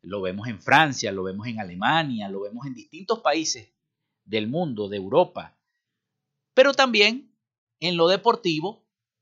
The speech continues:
Venezuela es el único país donde el deporte nacional no es, de Sudamérica, estoy hablando de Sudamérica,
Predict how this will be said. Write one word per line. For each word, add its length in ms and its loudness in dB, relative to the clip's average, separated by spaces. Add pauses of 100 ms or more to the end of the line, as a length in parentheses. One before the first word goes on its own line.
(200)
Venezuela 560 0
es 60 0
el 100 4
único 380 0
país 600 -4 (380)
donde 300 0
el 80 -2
deporte 400 -2
nacional 580 2
no 160 -2
es, 140 -8 (240)
de 140 4
Sudamérica, 680 2
estoy 200 -6
hablando 340 -2
de 120 -12
Sudamérica, 1200 -6